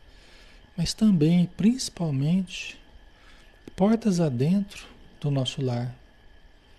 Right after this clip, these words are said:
com aqueles que são vínculos antigos,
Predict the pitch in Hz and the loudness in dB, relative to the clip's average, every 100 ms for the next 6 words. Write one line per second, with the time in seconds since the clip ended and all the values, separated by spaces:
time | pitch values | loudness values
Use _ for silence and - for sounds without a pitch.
0 | - - - - 151 131 - 156 165 160 | -20 -20 -10 -2 -2 -2 -2 0 0 -2
1 | - - 139 - 151 143 131 151 202 196 | -6 -10 -10 -6 -2 -2 0 2 2 0
2 | 147 127 131 123 - 151 190 190 147 139 | -4 -2 0 -2 -2 -2 0 0 -4 -8
3 | - - | -12 -20